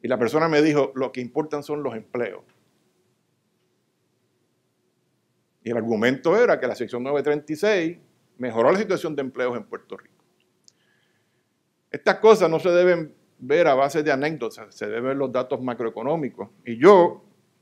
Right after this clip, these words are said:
tomé ese comentario y me fui a mirar los datos de empleo en Puerto Rico. Y aquí tenemos, del año setenta al presente, los datos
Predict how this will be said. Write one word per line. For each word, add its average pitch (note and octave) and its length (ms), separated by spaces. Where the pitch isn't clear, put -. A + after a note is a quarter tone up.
tomé B2+ 220
ese D#3 160
comentario E3 800
y C3+ 60
me B2+ 140
fui D3+ 180
a G#3+ 60
mirar F#3+ 280
los D#3+ 180
datos C#3+ 320
de C3+ 80
empleo B2 380
en A2+ 60
Puerto G#2+ 280
Rico. - 280
Y A2+ 80
aquí C3 160
tenemos, F#3 680
del C3+ 180
año D#3+ 220
setenta F3+ 600
al E3+ 160
presente, E3 720
los C3 180
datos E3 380